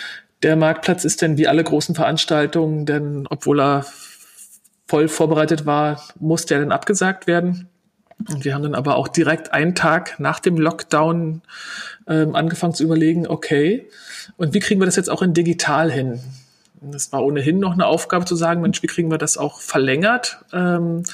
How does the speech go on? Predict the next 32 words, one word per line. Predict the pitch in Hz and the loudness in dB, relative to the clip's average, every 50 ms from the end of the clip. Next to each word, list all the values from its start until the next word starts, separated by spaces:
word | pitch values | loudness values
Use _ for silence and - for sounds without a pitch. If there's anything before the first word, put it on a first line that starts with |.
| - - - - - _ _ | -12 -14 -16 -16 -18 _ _
dass | - 160 - - - | -2 -2 0 0 0
wir | 165 | 0
es | 156 - | 0 0
auch | - 127 - - | 0 -2 -4 -2
anderen | - 160 170 180 185 | 0 2 2 2 2
zeigen | 175 - 180 160 175 180 180 | 2 2 2 2 2 2 0
können, | 180 180 180 175 | 0 2 2 2
die | 165 170 160 | 2 2 0
zu | - - | 0 0
diesem | 175 165 160 165 160 | 0 0 0 0 0
Marktplatz | 156 151 156 156 - - 165 160 - - | 0 0 -2 -2 -2 -4 -4 -2 -2 -2
nicht | 170 180 - - | -4 -4 -4 -4
kommen | - 226 214 214 214 202 | -2 0 0 0 0 -2
können | - - 220 208 208 214 208 - - _ - | -2 0 0 0 0 -2 -4 -6 -12 _ -8
dann?“ | - 202 190 196 196 196 - - - - - - - - - - - - | -6 -2 -2 -2 -2 -4 -6 -10 -12 -12 -10 -8 -8 -8 -10 -10 -8 -2
Ähm, | 165 170 170 170 165 165 165 165 156 - | 2 2 4 4 4 4 2 2 0 -2
und | - - 170 170 156 | -2 0 0 0 2
sind | - 170 165 147 | 2 2 2 4
jetzt | 156 156 160 - | 2 2 2 0
auch | 156 180 - | -2 -2 -2
gerade | - - 147 156 175 170 | -2 -2 0 2 2 4
dabei, | 170 165 151 - 143 147 151 160 165 170 | 2 2 2 2 2 4 4 4 4 2
diesen | 156 156 160 156 156 156 151 147 143 139 | 2 2 0 0 0 -2 -6 -6 -6 -4
Marktplatz | 151 143 147 160 - - - 151 - - - - - | -4 -4 -4 -4 -6 -6 -6 -6 -6 -6 -6 -8 -6
in | - - 165 160 160 | -4 -2 0 0 2
digital | 151 160 151 160 156 - - 160 170 | 2 2 2 2 0 2 0 0 0
vorzubereiten, | 180 - - 170 170 - - 175 175 151 151 160 156 156 156 - 165 160 156 151 147 143 135 - | 0 0 0 0 0 0 -2 -2 -2 0 0 0 0 0 -2 -2 -2 -2 -2 -4 -6 -8 -8 -6
über | - 156 180 175 | -4 -2 0 0
so | 170 165 | 2 2
eine | 160 156 147 | 2 2 2
Videokonferenzlösung, | 165 156 175 165 - - 160 156 - - 151 156 156 151 - - 156 156 156 151 151 156 156 151 151 151 151 - - - - - - - - _ - | 2 2 2 0 0 -2 -4 -4 -2 -4 -2 -2 -2 -2 -2 0 2 2 2 2 2 0 0 0 -2 -6 -8 -12 -16 -16 -16 -16 -16 -18 -14 _ 0
ähm, | 160 156 151 151 143 143 139 139 | 2 2 2 2 2 0 -4 -6